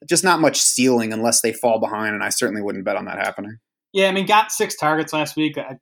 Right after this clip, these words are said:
Speaker 2: think that's probably a fair projection for this week. Um, the Jags, though, have allowed the fourth fewest fantasy points to slot receivers. That's kind of the one spot they've been pretty tough lately.
Speaker 1: Yeah. Who would you play between Russell Gage and Kenny Stills?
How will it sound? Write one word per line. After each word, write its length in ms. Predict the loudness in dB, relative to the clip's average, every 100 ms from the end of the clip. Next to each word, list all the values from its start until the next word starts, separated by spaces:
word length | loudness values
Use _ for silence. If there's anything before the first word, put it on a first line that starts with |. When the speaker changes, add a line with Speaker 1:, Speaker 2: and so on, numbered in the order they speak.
| -8
Speaker 2:
think 140 | -6
that's 220 | -6 -8 -10
probably 320 | -4 -2 -4
a 40 |
fair 280 | -6 -6 -6 -8
projection 640 | -8 -6 -6 -8 -10 -12 -10
for 120 | -8
this 200 | -8 -8
week. 220 | -8 -8 -10 -20 -12
Um, 320 | -8 -8 -8
the 80 | -4
Jags, 340 | 0 0 0
though, 280 | -2 -2 -6 -12 _
have 100 | -8
allowed 200 | -2 -2
the 100 | -2 -8
fourth 240 | -6 -6 -6
fewest 320 | -10 -10 -10 -12
fantasy 260 | -12 -12 -12
points 240 | -12 -12
to 60 | -12
slot 360 | -12 -6 -6 -6
receivers. 420 | -14 -14 -14 -16
That's 220 | -20 -20
kind 160 | -12 -12
of 40 | -10
the 60 |
one 220 | -10 -10 -12
spot 280 | -10 -10 -10
they've 100 | -16
been 120 | -18
pretty 200 | -14 -14 -10
tough 160 | -10 -10
lately. 280 | -12 -14 -16 _
Speaker 1:
Yeah. 240 | -14 -12 -12 _ _ _ 4
Who 60 | 4
would 120 | 6
you 80 | 4
play 160 | 2
between 260 | 2 2 2
Russell 240 | 2 0 0
Gage 280 | 2 2
and 80 | 0
Kenny 160 | -2 -2
Stills? 440 | 0 0 0 -4